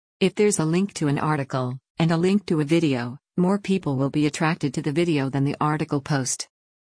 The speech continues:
This is because videos are more visually appealing to most social media users, which means that your website will get more clicks,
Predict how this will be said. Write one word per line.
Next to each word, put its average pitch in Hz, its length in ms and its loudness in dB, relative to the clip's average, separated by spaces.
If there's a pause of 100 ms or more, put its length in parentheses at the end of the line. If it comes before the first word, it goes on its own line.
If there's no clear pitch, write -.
(120)
This 220 240 0
is 220 80 -2
because 170 380 -2
videos 143 440 0
are 143 120 0
more 147 240 0
visually 151 420 0
appealing 165 460 0
to 139 100 -4
most 143 240 0
social 160 320 -2
media 156 380 2
users, 131 580 -2 (140)
which - 240 0
means 175 260 2
that 151 160 -4
your 147 160 0
website 143 540 0
will 143 80 0
get 139 220 -2
more 151 220 2
clicks, - 560 -4